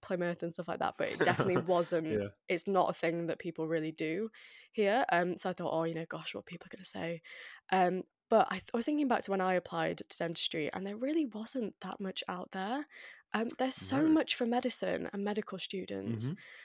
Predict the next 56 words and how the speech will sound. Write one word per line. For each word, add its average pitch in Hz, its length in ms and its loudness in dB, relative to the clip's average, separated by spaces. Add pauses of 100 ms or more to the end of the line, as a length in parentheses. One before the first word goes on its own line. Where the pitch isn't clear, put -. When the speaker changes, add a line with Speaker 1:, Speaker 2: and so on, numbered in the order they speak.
(240)
Speaker 1:
Um, 185 360 4 (380)
and 233 120 2
I 247 40 4
was 247 100 2
thinking, 285 300 -2
like, 254 280 0
"Oh, 233 220 2
you 233 120 0
know, 226 100 0 (200)
e-, - 120 -6
even 277 200 0
if 294 80 -2
I 277 80 0
shared, 226 320 2
like, 208 120 -4
a 202 40 2
little 202 260 4
bit 202 140 0
about 180 220 -4
what 190 180 -2
I 196 40 -2
do 190 220 -2
day 185 180 2
to - 140 -14
day, 196 260 2
like, - 180 -4
someone 202 400 -2
could 175 280 -4 (640)
be, 190 500 0 (260)
eh, - 60 -12 (320)
really 175 280 2
interested 240 600 0
in, 170 180 2
in 170 220 -2
dentistry 180 440 -2
and 170 60 -2
maybe 170 180 0
apply, 226 360 0
and 220 80 0
it 208 60 -4
might 190 120 -2
be - 40 -10
quite - 180 -8
helpful 190 480 -4
for - 120 -12
them 175 160 -4
to 196 100 -4
see 170 420 -2 (400)
what 190 240 0
we 196 100 2
actually 185 440 0
do." 190 420 -2 (540)
Um, 180 240 4
that's 233 200 2
why 220 180 8
I, 196 40 -2